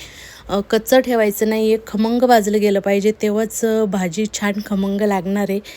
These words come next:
तर मस्तपैकी एक, अ, साधारण तीन ते चार मिनटं लागतात. तर बेसन पीठ भाजून झालेलं आहे, बाजूला काढून घेतलं. त्याच कढईमध्ये तेल घालून घेतलेलं आहे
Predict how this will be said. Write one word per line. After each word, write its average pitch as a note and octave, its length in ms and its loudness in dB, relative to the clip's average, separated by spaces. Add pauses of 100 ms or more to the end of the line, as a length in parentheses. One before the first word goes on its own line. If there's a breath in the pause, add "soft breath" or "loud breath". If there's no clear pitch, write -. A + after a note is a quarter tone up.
(400 loud breath)
तर G#3 320 2
मस्तपैकी G#3+ 640 -2
एक, A3 260 0
अ, G#3+ 200 4
साधारण G#3+ 420 0 (100)
तीन A3 220 -2
ते A#3 60 0
चार A3 240 0
मिनटं G#3+ 300 0
लागतात. A3 420 -2 (560 loud breath)
तर G#3+ 40 0
बेसन G#3+ 320 4 (120)
पीठ B3 140 2
भाजून G#3+ 380 2
झालेलं G3 360 0
आहे, G#3 120 0 (180)
बाजूला G#3 340 0
काढून A3 400 0
घेतलं. G3+ 340 -2 (120)
त्याच G3 240 -4
कढईमध्ये G#3+ 500 0 (100)
तेल G#3+ 160 2
घालून G#3+ 300 0
घेतलेलं F#3+ 380 -4
आहे F3+ 260 -6